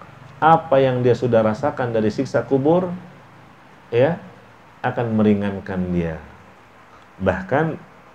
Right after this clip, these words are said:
bisa jadi kalau Allah berkehendak, dia tidak lagi diazab setelah terjadinya kiamat. Beda dengan orang kafir, musyrik.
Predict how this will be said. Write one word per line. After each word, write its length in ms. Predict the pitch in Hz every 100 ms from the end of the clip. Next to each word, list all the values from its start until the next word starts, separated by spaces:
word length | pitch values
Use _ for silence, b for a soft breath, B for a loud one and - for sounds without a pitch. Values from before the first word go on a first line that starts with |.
| - - - - - -
bisa 240 | 98 - 98
jadi 320 | 90 147 147
kalau 320 | 117 107 95
Allah 80 | 98
berkehendak, 640 | 95 95 92 95 135 -
dia 80 | 123 135
tidak 240 | 131 117
lagi 160 | 120 131
diazab 480 | 131 131 151 175 135
setelah 320 | 123 123 120
terjadinya 560 | 113 107 104 101 123 170 - - - - - - -
kiamat. 480 | - 90 78 60 53 - - - - - - - - - - -
Beda 420 | - 117 - 240 220
dengan 240 | 190 170 151
orang 260 | 151 143
kafir, 540 | 127 185 151 143 143 147 - -
musyrik. 480 | 151 156 143 143